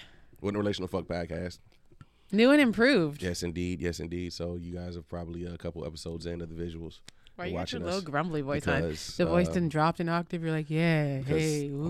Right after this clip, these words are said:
Speaker 2: ooh."
Speaker 1: I'm sexy.
Speaker 2: Sexy, huh?
Speaker 1: Yeah.
Speaker 2: All right.
Speaker 1: I'm gonna make it look sexy.
Speaker 2: All right. Let's make it sound sexy.
Speaker 1: That too.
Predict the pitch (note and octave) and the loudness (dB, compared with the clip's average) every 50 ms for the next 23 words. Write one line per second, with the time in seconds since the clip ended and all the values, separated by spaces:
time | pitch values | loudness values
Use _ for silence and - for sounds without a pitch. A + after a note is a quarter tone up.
0 | F3 D#3+ D#3 D3+ D3 C#3+ C3+ - D#2 - - F2+ D#2 D2 - - G#1 - - - | 0 0 -2 -4 -4 -6 -8 -8 -8 -4 -2 -2 -2 -4 -6 -10 -14 -14 -18 -20
1 | _ _ _ - - - - D#3 F3 D#3 - - - B2 A2 C#3+ E3+ F#3 F3 F3+ | _ _ _ -16 -12 -4 0 0 0 0 -2 -6 -12 -12 -12 -12 -10 -10 -8 -8
2 | G#3 G#3+ - - - - - E2+ D#2+ - - - - - - - - G#3+ F#3 D#3 | -8 -10 -10 -14 -18 -14 -12 -12 -12 -12 -14 -16 -18 -18 -12 -8 -6 -4 -4 -4
3 | C#3+ D3+ F#3 - - - - _ _ _ - - - D#2+ D#2 D#2+ D#2 D#2 D#2 D#2+ | -4 -4 -6 -8 -12 -18 -20 _ _ _ -10 -8 -6 -6 -4 -4 -6 -6 -6 -8
4 | C#2+ C#2+ - - - - - - - - D2 - - - - E3+ - - - - | -8 -10 -10 -12 -12 -12 -14 -18 -18 -20 -20 -20 -16 -12 -12 -12 -12 -14 -18 -20
5 | - - - D#3+ D3+ D#3 - D3 - - D3 D3 E3+ F#3+ - A#3 A#3 A#3 - - | -20 -14 -10 -8 -8 -6 -8 -6 -6 -4 -4 -2 -4 -4 -6 -8 -8 -8 -8 -8
6 | D4 D#4 D#4 - - - - - - C#2+ - - - - - | -10 -10 -10 -12 -18 -20 -16 -12 -10 -10 -8 -8 -8 -10 -10